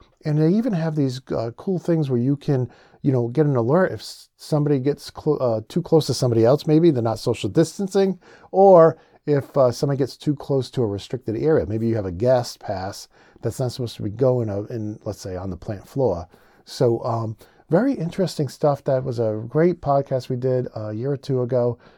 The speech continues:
and, uh, this, uh, this new manual reminded me of that. And then we also have a new, uh, publication from the good folks over at Omron,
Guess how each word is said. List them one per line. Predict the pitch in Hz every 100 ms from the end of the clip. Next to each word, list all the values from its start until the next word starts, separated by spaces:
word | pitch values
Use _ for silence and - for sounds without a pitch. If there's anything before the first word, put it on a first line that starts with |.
| _
and, | - 107 104 107
uh, | 104 104
this, | 117 131 -
uh, | 120
this | 110 127 117
new | 131
manual | 120 117 113
reminded | 101 101 131 135
me | 135
of | 127
that. | 139 135 - - - _ _
And | 143 139 143
then | 202 226 160 202 196 _ _ _ _
we | 143
also | 170 185
have | 196 185
a | 170 165
new, | 156 175 196
uh, | 208 156
publication | 147 170 170 175 170 180
from | 170 160
the | 143
good | 156
folks | - 160 -
over | 151 147
at | 131
Omron, | 143 185 147 110 180